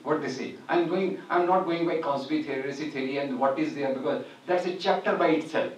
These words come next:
Those who are interested can refer to the website, very simple to remember, what really happened dot com. Okay, very simple to remember. So I'm not going into the details of the real the theory of that. Two aeroplanes allegedly hijacked,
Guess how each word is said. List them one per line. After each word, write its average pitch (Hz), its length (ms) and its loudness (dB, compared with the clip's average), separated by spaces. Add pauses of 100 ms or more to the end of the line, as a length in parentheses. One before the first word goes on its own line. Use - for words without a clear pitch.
(380)
Those 165 240 6
who 185 80 2
are 180 100 8
interested 180 560 -2
can 151 180 -4
refer 151 280 -2
to 156 100 -6
the 151 80 0
website, 139 600 -2
very 110 200 -4
simple 156 320 -6
to 127 60 -4
remember, 127 480 0 (260)
what 214 480 6
really 160 440 0
happened 143 420 0
dot 127 240 2
com. - 280 -2 (240)
Okay, 180 300 -4 (140)
very 185 180 0
simple 143 260 -4
to 123 60 -2
remember. 104 380 -6 (180)
So 151 80 -2
I'm 156 100 4
not 160 160 4
going 151 200 0
into 147 120 0
the 139 120 -2
details 127 340 0
of 135 220 0 (180)
the 135 140 0
real 180 320 2
the 131 560 -2
theory 127 220 2
of 120 120 2
that. - 180 -4 (360)
Two 254 140 4
aeroplanes 240 580 6 (680)
allegedly 190 540 4
hijacked, 160 460 2